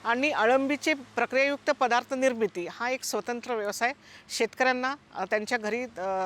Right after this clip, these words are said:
करता येतो. शेतकऱ्यांना मिनी दाल मिल, अ, जर त्यांनी, अ, अ,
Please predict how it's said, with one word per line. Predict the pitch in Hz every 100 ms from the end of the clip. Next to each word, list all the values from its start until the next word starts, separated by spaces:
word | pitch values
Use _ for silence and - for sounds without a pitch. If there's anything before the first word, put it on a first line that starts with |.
| 185 185 180 - -
करता | 214 - 185
येतो. | 151 151 - - - - -
शेतकऱ्यांना | - - 233 - 330 320 330
मिनी | 311 247 254
दाल | 302 269 285
मिल, | 277 220 143 - - - - -
अ, | 208 208 214 214 220
जर | 254 254
त्यांनी, | 254 254 285
अ, | 269
अ, | 175 202 196 170